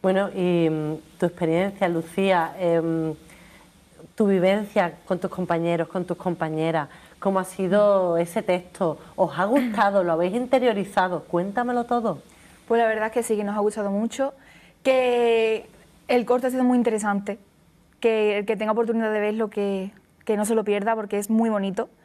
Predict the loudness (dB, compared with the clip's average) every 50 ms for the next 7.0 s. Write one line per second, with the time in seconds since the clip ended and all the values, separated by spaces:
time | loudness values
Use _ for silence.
0 | _ -20 -20 -20 -20 -20 -20 -20 _ _ _ _ 0 2 2 2 2 2 2 2
1 | 2 2 2 2 0 0 0 0 0 0 0 0 0 -2 -2 -6 -8 -14 -20 _
2 | _ _ _ _ _ _ 0 2 4 4 2 2 2 0 2 2 2 2 2 0
3 | 0 0 0 0 0 0 0 0 2 0 0 0 0 0 0 0 -2 0 0 0
4 | 0 2 0 -2 0 0 2 2 2 0 -6 -16 -20 -20 _ -20 -6 0 0 2
5 | 2 2 0 0 0 -2 0 0 2 0 0 0 -2 -2 0 -2 0 0 0 -2
6 | -2 -2 0 0 0 0 0 0 -4 -4 -4 -4 -2 0 0 0 0 -2 -4 -6